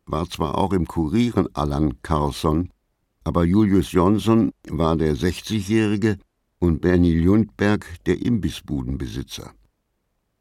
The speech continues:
Daraufhin rief eines Tages ein erboster Herr im Büro von Kommissar Aronson an.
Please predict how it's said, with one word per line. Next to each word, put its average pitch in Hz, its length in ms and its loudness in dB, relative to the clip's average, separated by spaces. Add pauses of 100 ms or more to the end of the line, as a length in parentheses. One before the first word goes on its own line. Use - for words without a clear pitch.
(260)
Daraufhin 80 540 0
rief 92 260 0
eines 80 360 -2
Tages 90 380 0
ein 80 140 -4
erboster 80 560 -2
Herr 78 260 0
im 82 160 0
Büro 76 420 0
von 85 300 0
Kommissar 82 520 0
Aronson 73 680 -4
an. 57 300 -8